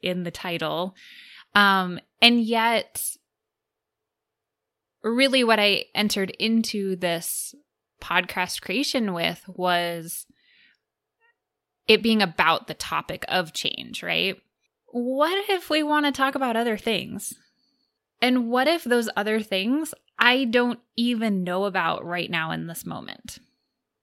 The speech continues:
I want to be open to that. I want to intentionally make the container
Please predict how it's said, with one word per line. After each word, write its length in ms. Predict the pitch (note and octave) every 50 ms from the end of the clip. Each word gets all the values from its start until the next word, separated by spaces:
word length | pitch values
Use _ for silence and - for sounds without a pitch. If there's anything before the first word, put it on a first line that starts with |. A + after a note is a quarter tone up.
| _ _ _ _ _ _ _ _ _ _ -
I 100 | G#3+ A#3+
want 180 | C4 C#4 D4
to 80 | D4 C4+
be 200 | A3 A3+ G#3+ - -
open 340 | G#3+ G#3+ - - F#3+ E3+ F3
to 120 | - F3
that. 220 | - - - - -
I 100 | - G3
want 400 | F#3+ F#3 G3+ G3 G3+ F#3+ - -
to 560 | - - A3 G#3 G3+ G3 F#3+ F#3 F3+ F3+ F3+ F3 _ _ _ _ _ _ _ _ _ _ _ _ _ _ _ _ _ _ _ _ _ _ _ _ _ _ _ _ _ _ _ _ _ _ _ _ _ _ _ _ _ _ _ _ -
intentionally 960 | A#3+ A#3 A#3 - - - - B3+ B3 B3 - - A#3+ A3+ A3 G#3 G#3 G3+ F#3+ - -
make 500 | G3+ G#3 G#3+ A3+ B3 A#3 - - A#3 G#3
the 120 | G#3 G3
container 880 | G3 - G#3 G3 F#3+ - - F3 F3 F3 E3+ E3 E3 E3+ E3+ F#3 F#3 _